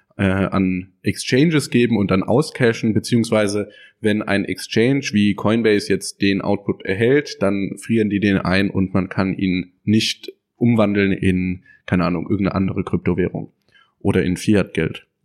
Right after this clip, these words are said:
Und, ähm, genau, wie Philipp gesagt hat, in der Wallet erkennt man das nicht, welche Outputs auf einer Blacklist stehen oder nicht, sondern, ja,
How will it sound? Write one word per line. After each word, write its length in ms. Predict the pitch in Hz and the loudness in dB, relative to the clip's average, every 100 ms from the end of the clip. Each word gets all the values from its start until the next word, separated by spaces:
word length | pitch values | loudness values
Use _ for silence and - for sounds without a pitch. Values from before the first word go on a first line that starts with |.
| _ _ - | _ _ -2
Und, 580 | 104 104 104 104 101 104 | 0 2 2 0 0 0
ähm, 480 | 98 98 98 95 _ _ _ _ _ | 0 -2 -4 -8 _ _ _ _ _
genau, 360 | 120 107 92 - _ _ | 0 0 -2 -8 _ _
wie 260 | - 113 117 | -8 -2 -2
Philipp 260 | 123 120 117 | 0 -2 0
gesagt 400 | 110 110 120 156 | 0 0 0 -2
hat, 140 | 127 | -4
in 180 | 113 113 | 0 2
der 400 | 107 104 104 - | 2 2 0 -2
Wallet 460 | 95 92 107 107 104 | -4 0 2 2 2
erkennt 420 | 107 - 123 131 | -2 0 -2 0
man 340 | 117 110 107 - - - | 0 0 -4 -10 -12 -4
das 240 | 107 - | -2 0
nicht, 400 | 110 160 - - | 2 2 0 -2
welche 320 | 117 120 - | -2 0 0
Outputs 400 | 107 - - 135 | 0 -2 -2 -2
auf 160 | - 107 | 0 0
einer 200 | 107 104 | 0 0
Blacklist 560 | 95 120 - 110 95 - | 2 0 0 -4 -4 -6
stehen 380 | - 98 104 | -4 0 0
oder 160 | 98 95 | 0 0
nicht, 320 | 101 165 - _ - - | 2 0 -2 _ -20 -20
sondern, 640 | - 113 110 110 113 113 - _ - _ | -6 -2 0 2 0 -2 -8 _ -20 _
ja, 280 | - 98 | -2 -2